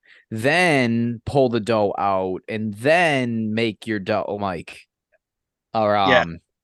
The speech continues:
Speaker 1: stretch it,
Speaker 2: Yeah.
Speaker 1: stretch out your dough, and then throw it in the pan, whatever. I mean, I was just making the dough and freezing it, but I was like, "Oh, I never let the pizza stone go that long."
Speaker 2: Yeah, I,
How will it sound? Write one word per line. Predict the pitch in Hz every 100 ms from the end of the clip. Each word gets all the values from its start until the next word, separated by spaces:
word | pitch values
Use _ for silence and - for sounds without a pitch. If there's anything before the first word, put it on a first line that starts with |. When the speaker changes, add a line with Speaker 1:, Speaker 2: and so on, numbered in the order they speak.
| _
Speaker 1:
stretch | - - 123 123
it, |
Speaker 2:
Yeah. | 107
Speaker 1:
stretch | - 123 123
out | 110
your | 110
dough, | 113 107 104
and | 104
then | 104
throw | 98 104
it | 98
in |
the | 92
pan, | 113 95
whatever. | 90 104 95 90
I |
mean, | 98 95
I | 95
was | 98
just | 90
making | 98 92 90
the |
dough | 87 95 90 90
and | 87 87 -
freezing | 113 107 95 85
it, | 85 76 -
but | 90 80 107 - _ _ _ _ _ _ _ _ -
I |
was | 101 95
like, | 87
"Oh, | 98 120 92
I | 92
never | 147 208 110
let | 98 82 - _ _ _ _
the | 104
pizza | - 113 - 95
stone | - 92 90
go | 90 82 76
that | 78 107 -
long." | 69 52 - - _ _ _ _ _ _ _ _ _ _ _
Speaker 2:
Yeah, | 143 156 131 90 127 139
I, | 135